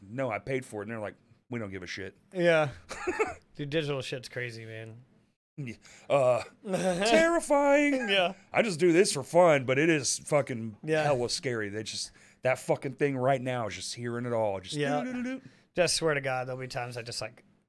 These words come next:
Speaker 2: think of something and it comes up.
Speaker 1: I definitely.
Speaker 2: Like, what the fuck is that?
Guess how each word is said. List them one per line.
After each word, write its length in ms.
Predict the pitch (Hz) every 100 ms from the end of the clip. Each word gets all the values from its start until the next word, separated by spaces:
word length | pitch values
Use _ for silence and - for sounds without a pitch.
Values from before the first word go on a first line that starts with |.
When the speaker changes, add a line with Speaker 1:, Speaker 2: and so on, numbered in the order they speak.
| _ _ _ -
Speaker 2:
think 240 | 135 127
of 120 | 113
something 440 | - 110 104 107 107 127
and 140 | 113
it 100 | 113
comes 300 | 117 107 107
up. 240 | 104 104 -
Speaker 1:
I 600 | - - - - - - - _ -
definitely. 760 | 85 - 85 - - - - - _ -
Speaker 2:
Like, 280 | 98 185 - - - -
what 140 | 208 247
the 80 | 285
fuck 220 | 294 254
is 100 | 202
that? 320 | 247 208